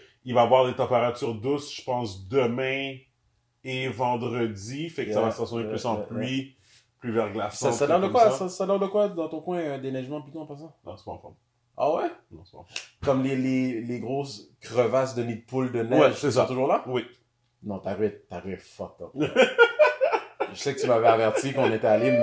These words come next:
Speaker 2: mais ça fait aucun sens.
Speaker 1: Mais c'est comme ça, man, Laval, man. Si c'est pas une grosse artère, man, il te laisse, euh, il te laisse se débrouiller par toi-même. C'est
Speaker 2: Yo.
Speaker 1: comme s'ils veulent que les gens sortent avec leur souffleuse dans la
Speaker 2: Je
Speaker 1: rue,
Speaker 2: te
Speaker 1: là.
Speaker 2: jure, j'ai,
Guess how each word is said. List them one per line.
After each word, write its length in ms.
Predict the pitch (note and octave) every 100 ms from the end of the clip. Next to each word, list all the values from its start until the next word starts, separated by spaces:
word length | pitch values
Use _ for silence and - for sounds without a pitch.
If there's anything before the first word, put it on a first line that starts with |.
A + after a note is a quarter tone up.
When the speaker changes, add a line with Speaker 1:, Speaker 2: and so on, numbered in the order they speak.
| A2+
Speaker 2:
mais 280 | G#2+ G#2 G2+
ça 160 | -
fait 340 | G#2 G#2+ G#2+ -
aucun 760 | D3 C#3+ C3+ A2 - B2+ A2+ G2
sens. 720 | - - A#2+ G2+ - - A#2+
Speaker 1:
Mais 680 | C3+ C3+ B2+ B2 A#2+ A#2+ B2
c'est 160 | D3
comme 200 | D3 D3+
ça, 160 | E3+ F#3
man, 120 | D3
Laval, 340 | C3 C3+ D3 C3
man. 160 | B2+
Si 160 | - D#3+
c'est 80 | D#3+
pas 100 | F3
une 120 | D3
grosse 220 | D3 D3+
artère, 380 | C#3 - D3+ D3+
man, 180 | C3 B2
il 80 | B2
te 80 | B2+
laisse, 260 | C#3 -
euh, 400 | A#2+ A2+ A2+ A2 B2
il 60 |
te 60 | C#3+
laisse 120 | D#3
se 60 | C#3
débrouiller 320 | B2+ A#2+ C3+
par 140 | C3+
toi-même. 260 | B2+ C3+ C#3
C'est 100 | G#2
Speaker 2:
Yo. 40 |
Speaker 1:
comme 100 | -
s'ils 200 | - E3
veulent 180 | B2+ D3
que 80 | D3
les 160 | B2+
gens 160 | A#2+ C#3+
sortent 200 | C#3+ C#3
avec 100 | A#2+
leur 100 | A#2+
souffleuse 380 | - A2+ C3 B2
dans 80 | A#2
la 100 | A2
Speaker 2:
Je 60 |
Speaker 1:
rue, 60 | A#2
Speaker 2:
te 40 | A#2 G#2+
Speaker 1:
là. 40 |
Speaker 2:
jure, 360 | F#2+ G#2 A#2+ -
j'ai, 240 | F#2+ A#2+